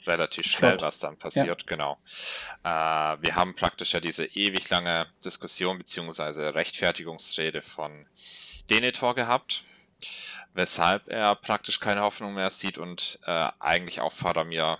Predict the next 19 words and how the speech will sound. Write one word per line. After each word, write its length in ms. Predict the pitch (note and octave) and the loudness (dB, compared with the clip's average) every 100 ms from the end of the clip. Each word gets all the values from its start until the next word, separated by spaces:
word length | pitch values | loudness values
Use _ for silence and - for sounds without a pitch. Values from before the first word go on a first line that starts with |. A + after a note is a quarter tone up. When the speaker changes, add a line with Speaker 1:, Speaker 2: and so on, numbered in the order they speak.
| _ _ _ _ _ _ _ _ _ - | _ _ _ _ _ _ _ _ _ -6
Speaker 1:
töten 400 | G#2+ G2+ G#2+ F#2+ | -2 -2 -2 4
will, 220 | F#2 F2+ | 6 4
beziehungsweise 880 | F2+ - F2 E2+ D#2+ D#2+ D#2+ D#2+ - - - - - - _ _ - | 0 -6 -4 0 0 2 2 2 -2 -10 -20 -20 -20 -20 _ _ 0
dafür 240 | F#2+ - | 0 2
sorgen 360 | F#2+ F#2+ F#2 F2+ | 4 4 2 2
will, 140 | F2+ | 2
dass, 380 | E2+ D#2+ - - | 4 4 4 2
äh, 640 | B1+ C#2+ C#2 C#2 C2+ C2 C2 B1 | 2 0 2 2 0 -2 -4 -10
hier, 440 | - F2 D2+ D2 D2+ _ _ _ _ _ _ _ | -6 -2 -2 -2 -8 _ _ _ _ _ _ _
äh, 340 | F#2 D#2 D#2 D#2 - | 0 2 2 -2 -6
die, 260 | D#2 D#2 | -8 -8
die 120 | D2+ D#2+ | -8 -8
Linie 260 | E2+ E2+ | -2 0
der 120 | D#2+ | 0
Truchsesse 560 | - A2 - G2+ F#2 F#2 | -2 -4 0 2 4 4
eigentlich 300 | E2 F2 E2 | 4 0 -4
mit 280 | F2+ - - | -8 -4 -4
ihnen 220 | D#2 F#2 | -4 -4
beiden 520 | - E2 E2+ F2 F2 | 0 2 2 -4 -14